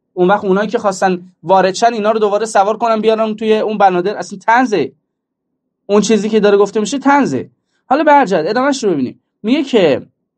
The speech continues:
اینا گفته بودن که می‌خوان نظامی‌هاشون رو روی عرشه کشتی‌ها سوار بکنن تا از روند فرایند آزاردهنده توقیف نفتکش‌ها جلوگیری بکنن. این آمریکا فقط حق داره نفتکش‌های ایرانو بگیره.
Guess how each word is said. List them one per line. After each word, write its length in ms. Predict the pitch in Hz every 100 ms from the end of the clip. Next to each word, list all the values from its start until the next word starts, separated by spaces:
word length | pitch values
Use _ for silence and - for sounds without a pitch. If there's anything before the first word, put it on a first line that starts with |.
| _ _ _ _ _ _ _ _
اینا 220 | 180 214
گفته 280 | 233 226 269
بودن 220 | 254 190
که 120 | 156 185
می‌خوان 380 | 175 208 160
نظامی‌هاشون 920 | 131 139 156 175 180 180 180 220 220 180
رو 80 | 160
روی 220 | 202 190
عرشه 500 | - 160 156 196 170
کشتی‌ها 400 | 165 156 165 185
سوار 360 | 185 156 196
بکنن 300 | 226 240 226
تا 220 | 220 202 156
از 260 | 160 151
روند 300 | 156 175 202 139 - _ _ _
فرایند 480 | - 175 160 196 220
آزاردهنده 800 | 180 160 156 160 160 160 165 233
توقیف 360 | 208 151 147
نفتکش‌ها 720 | 156 151 147 151 143 208 180 - _ _
جلوگیری 500 | - 175 175 160 175
بکنن. 400 | 254 247 233 240 240
این 120 | 175
آمریکا 400 | - 180 190 220
فقط 300 | 220 180 180
حق 180 | 180 165
داره 140 | 151
نفتکش‌های 480 | 147 151 151 143 180
ایرانو 240 | 156 151
بگیره. 420 | 139 180 220 240